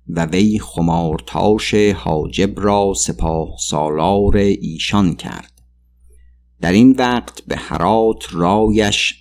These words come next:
چنان افتاد که لشکر به مکران فرستد با سالاری محتشم، تا بوالعسکر که به نشابور آمده بود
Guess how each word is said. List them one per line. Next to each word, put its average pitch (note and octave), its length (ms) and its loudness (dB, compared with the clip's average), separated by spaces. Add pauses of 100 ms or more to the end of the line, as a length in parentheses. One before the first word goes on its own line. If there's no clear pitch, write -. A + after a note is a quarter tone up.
(120)
چنان F#2 520 0
افتاد G#2+ 720 -2 (120)
که - 120 -4
لشکر F2 720 -2
به F2 180 0
مکران F2 680 0
فرستد - 760 -10 (680)
با D2+ 260 -2
سالاری E2+ 920 0
محتشم، A#2 920 2 (520)
تا A#2+ 300 2 (220)
بوالعسکر F2+ 1040 -2 (220)
که - 100 -4
به E2 140 -2
نشابور E2 1000 2
آمده G#2+ 500 2
بود G#2+ 500 0